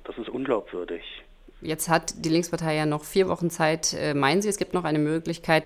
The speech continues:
Speaker 2: die sinkende, ähm, die sinkenden Wählerzahlen abzufangen?
Speaker 1: Natürlich kann es immer sein, dass der politische Gegner patzt. Das macht ja Frau Künast gerade,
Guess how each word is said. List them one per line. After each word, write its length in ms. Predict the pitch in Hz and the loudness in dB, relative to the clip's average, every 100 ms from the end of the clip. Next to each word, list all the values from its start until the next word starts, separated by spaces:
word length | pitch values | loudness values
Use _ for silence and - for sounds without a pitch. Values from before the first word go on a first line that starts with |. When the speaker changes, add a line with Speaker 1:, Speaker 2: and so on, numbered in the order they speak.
| - | 2
Speaker 2:
die 60 | |
sinkende, 760 | 147 170 165 160 156 156 147 143 | 4 4 6 4 6 6 6 4
ähm, 300 | 139 135 131 - - | 2 0 -2 -8 -6
die 60 | |
sinkenden 340 | 156 151 151 143 | -2 2 2 4
Wählerzahlen 880 | 151 151 147 147 - - 147 143 147 | 6 6 6 2 -8 -4 0 2 0
abzufangen? 560 | - - - - 254 - - _ - | -4 -4 -4 -6 -8 -16 -20 _ 0
Speaker 1:
Natürlich 460 | - - 165 180 | 2 6 6 8
kann 140 | - 147 | 8 6
es 100 | 135 | 8
immer 200 | 147 139 | 8 10
sein, 180 | 135 143 | 10 8
dass 120 | 139 | 6
der 120 | 151 | 4
politische 480 | - 131 143 131 110 | 4 0 2 2 2
Gegner 360 | 117 139 170 160 | 2 2 2 2
patzt. 300 | 143 151 - - - - - - - | 4 4 2 -12 -10 -10 -12 -20 -6
Das 140 | 113 - - | -6 -6 -10
macht 240 | 117 117 - | -8 -4 0
ja 100 | 117 | 0
Frau 180 | - 107 | 0 -2
Künast 480 | - 151 151 - | -2 -4 -4 -6
gerade, 420 | - 127 135 156 | -4 0 2 2